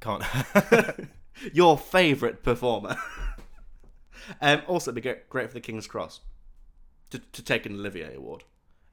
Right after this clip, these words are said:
Speaker 2: against the Phoenix, the Adelphi, the
Speaker 1: Yeah.
Speaker 2: Noble Count. Like, big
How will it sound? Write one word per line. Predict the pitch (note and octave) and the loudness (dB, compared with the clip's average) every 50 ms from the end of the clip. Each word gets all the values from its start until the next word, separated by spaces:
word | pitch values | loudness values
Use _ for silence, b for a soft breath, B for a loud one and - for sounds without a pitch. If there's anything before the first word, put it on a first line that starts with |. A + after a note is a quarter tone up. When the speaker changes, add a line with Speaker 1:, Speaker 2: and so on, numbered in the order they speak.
| _ _ | _ _
Speaker 2:
against | A#2+ B2 A#2+ B2+ A#2+ A2 A2 G#2 - - - B2 | -2 0 0 0 0 -2 -2 -6 -12 -14 -10 -8
the | A2 G2+ | -8 -6
Phoenix, | - G#2 G2 F#2+ G2 G2 - - - - | -4 -4 -6 -6 -6 -10 -14 -16 -16 -16
the | - A#2 A2 G#2 | -10 -6 -6 -4
Adelphi, | G2 G#2 G2+ F#2 F2+ - - E2+ | -4 -4 -6 -8 -8 -10 -12 -10
the | - A#3 C#4 | -8 -4 -2
Speaker 1:
Yeah. | C4+ B3+ F3 | -2 -2 -2
Speaker 2:
Noble | G2 F#2 | -2 -4
Count. | F#2+ G2 G2 B B B - | -6 -8 -10 B B B -4
Like, | C3 B2 - - A2 - | -4 -4 -4 -4 -4 -4
big | B2+ B2 A#2+ A#2+ | -4 -4 -4 -6